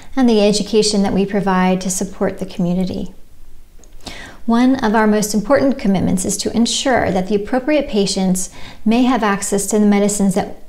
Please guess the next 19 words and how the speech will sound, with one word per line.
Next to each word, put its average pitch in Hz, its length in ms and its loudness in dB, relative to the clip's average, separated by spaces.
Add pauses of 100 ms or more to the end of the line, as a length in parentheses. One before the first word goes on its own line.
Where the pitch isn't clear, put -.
that 220 260 0
they 220 160 2
need. 185 400 0 (480)
For - 100 0
this 294 240 0
reason, 208 380 4
we 208 140 4
have 214 100 -2
developed 196 600 -2 (240)
a 196 60 -6
patient 226 360 -2
program 202 420 2
called 185 480 -2
Insight 196 360 0
Cares 196 440 0
to 214 100 -2
help 220 220 0
support 220 400 -2
patients 196 680 -2